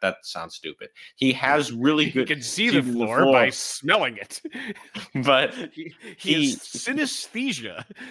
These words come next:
Speaker 1: But
Speaker 2: He
Speaker 1: he
Speaker 2: can,
Speaker 1: can,
Speaker 2: he
Speaker 1: he
Speaker 2: can
Speaker 1: can see the
Speaker 2: hear the
Speaker 1: floor.
Speaker 2: floor. He's Daredevil.
Speaker 1: But he makes, he's, he can see the floor when it comes to passing the basketball, and it leads to opportunities for more guys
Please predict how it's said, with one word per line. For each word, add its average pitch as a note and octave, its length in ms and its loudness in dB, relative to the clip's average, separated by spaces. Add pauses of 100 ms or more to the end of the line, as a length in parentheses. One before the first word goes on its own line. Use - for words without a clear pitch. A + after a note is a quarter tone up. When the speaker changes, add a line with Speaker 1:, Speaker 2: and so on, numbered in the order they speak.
(160)
Speaker 1:
But C#3+ 120 4
Speaker 2:
He E3+ 120 -2
Speaker 1:
he F3 60 0
Speaker 2:
can, F3 140 4
Speaker 1:
can, D#3 200 4
Speaker 2:
he G2+ 80 -6
Speaker 1:
he E3+ 140 0
Speaker 2:
can - 20 -2
Speaker 1:
can F3 160 2
see D4+ 180 2
the G3+ 80 6
Speaker 2:
hear - 20 4
the G3+ 60 2
Speaker 1:
floor. D#3+ 340 8
Speaker 2:
floor. G#2+ 280 -10 (340)
He's D#3 260 -10
Daredevil. A2 680 -4 (640)
Speaker 1:
But C3 140 -2
he E3+ 140 -6
makes, F3 320 2
he's, E3 480 -6
he D3+ 200 -8
can D3+ 120 -4
see F3+ 220 -2
the E3 100 2
floor C#3 640 4 (220)
when C3 120 4
it B2+ 100 4
comes B2+ 300 2
to G#2 340 0 (180)
passing A2+ 420 0
the G2 80 -2
basketball, F#2 920 0
and F#2+ 480 0
it A#2 160 0
leads B2 260 0
to B2 260 4
opportunities B2+ 680 0
for A#2+ 140 -2
more A2 340 4
guys E2+ 580 0